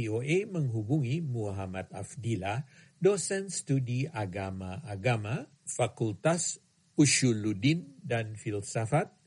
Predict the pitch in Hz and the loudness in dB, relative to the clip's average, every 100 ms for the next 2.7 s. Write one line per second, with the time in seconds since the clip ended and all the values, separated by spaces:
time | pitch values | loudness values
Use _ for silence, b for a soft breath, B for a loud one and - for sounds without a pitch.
0 | - 107 95 104 95 - 95 95 85 - | -10 -10 -8 -6 -6 -6 -6 -6 -6 -6
1 | 110 - 98 95 98 104 98 113 92 B | -6 -4 -6 -8 -8 -4 -2 -2 -2 B
2 | B B - 139 131 110 98 | B B -2 2 2 0 -4